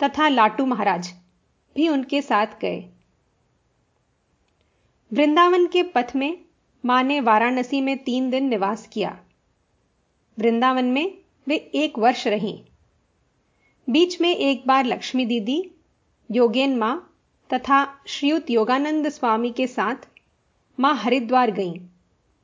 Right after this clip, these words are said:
और वहां ब्रह्मकुंड में ठाकुर के नख तथा केश विसर्जित किए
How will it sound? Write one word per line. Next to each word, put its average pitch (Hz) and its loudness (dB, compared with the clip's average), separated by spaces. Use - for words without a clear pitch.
और 247 4
वहां 220 -2
ब्रह्मकुंड 302 2
में 302 -2
ठाकुर 254 -2
के 277 -4
नख 233 -4
तथा 277 0
केश 247 -4
विसर्जित 247 -2
किए 202 -6